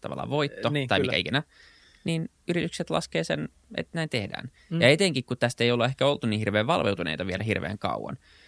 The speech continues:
Speaker 1: Se niin kuin osittain varmaan tehty tahallaan aikaisemminkin,
Speaker 2: Mm.
Speaker 1: mutta osittain myös ihan puhtaasta tietämättömyydestä. Mä en usko
Speaker 2: Kyllä.
Speaker 1: myöskään, että kaikki korporaatiot on tosi pahoja ja ajaa vaan voittoja.
Speaker 2: Niin, ei toki.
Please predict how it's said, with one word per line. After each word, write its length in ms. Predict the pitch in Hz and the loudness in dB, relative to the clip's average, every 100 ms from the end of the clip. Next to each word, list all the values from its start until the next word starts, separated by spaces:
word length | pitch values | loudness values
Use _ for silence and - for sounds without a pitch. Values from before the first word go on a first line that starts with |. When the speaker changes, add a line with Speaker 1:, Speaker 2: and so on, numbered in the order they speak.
| _ | _
Speaker 1:
Se 240 | - 104 98 - - | 0 2 2 -2 -8
niin 180 | 110 110 | -6 -4
kuin 160 | 107 - | -4 0
osittain 400 | 147 160 - 107 | 0 0 2 4
varmaan 220 | 104 90 | 2 -2
tehty 200 | - - - | -8 -6 0
tahallaan 600 | 131 151 156 151 151 151 - | 2 2 2 0 -2 -4 -2
aikaisemminkin, 640 | 139 139 135 127 127 127 | 0 0 0 0 0 -2
Speaker 2:
Mm. 40 | 127 | -2
Speaker 1:
mutta 120 | 147 | -2
osittain 320 | 147 - 117 | -2 0 2
myös 200 | 110 117 | 2 0
ihan 140 | 113 | -2
puhtaasta 340 | 113 107 92 - | -4 -6 -6 -6
tietämättömyydestä. 680 | - - - - - - - | -8 -8 -12 -12 -12 -10 -2
Mä 40 | 110 | -2
en 80 | 113 | 0
usko 120 | 139 | 0
Speaker 2:
Kyllä. 120 | 117 | 2
Speaker 1:
myöskään, 340 | 113 - 101 | 2 2 0
että 100 | 98 | 0
kaikki 220 | 104 104 101 | -2 -2 0
korporaatiot 560 | 104 - 98 92 85 | 0 0 -2 -2 -6
on 60 | 92 | -8
tosi 160 | 104 101 | -8 -2
pahoja 420 | - 98 92 80 | 2 2 2 -2
ja 100 | 87 | -2
ajaa 200 | 80 85 | -4 -4
vaan 160 | - | -4
voittoja. 420 | - - - - 151 | -4 -8 -10 -12 -8
Speaker 2:
Niin, 280 | 139 123 | -6 -4
ei 120 | 127 127 | -4 -8
toki. 180 | - | -10